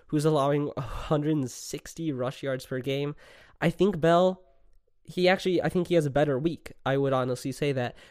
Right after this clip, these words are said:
But if you have to, some reason you can't start both of them, I would go Saquon, just because the probability of him being the number one running back this week, it's much higher than Le'Veon Bell's.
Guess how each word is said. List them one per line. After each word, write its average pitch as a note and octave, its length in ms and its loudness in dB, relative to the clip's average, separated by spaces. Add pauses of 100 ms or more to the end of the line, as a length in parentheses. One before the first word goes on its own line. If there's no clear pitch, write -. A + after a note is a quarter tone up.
(100)
But D#3+ 80 0
if D#3 80 0
you D#3+ 160 -2
have F3 380 2
to, D3+ 340 -2
some D3 340 -2
reason C#3 460 -2
you B2+ 80 -6
can't - 260 -2
start A#2+ 300 -2
both D#3 240 2
of D#3+ 80 2
them, E3+ 240 2 (300)
I D3 120 4
would D#3+ 120 4
go E3 140 6
Saquon, D#3+ 480 0
just - 160 -6
because C#3 260 0
the B2+ 80 -2
probability D3+ 1000 2
of A#2 180 -2
him C#3+ 140 0
being C3 200 0
the C3 80 0
number B2+ 280 0
one B2+ 220 0
running C#3+ 260 2
back C3+ 200 2
this - 180 -2
week, C#3 240 -4 (300)
it's D3+ 180 -2
much D#3 320 4
higher C#3+ 400 2
than B2+ 160 -2
Le'Veon A#2+ 480 0
Bell's. - 420 -2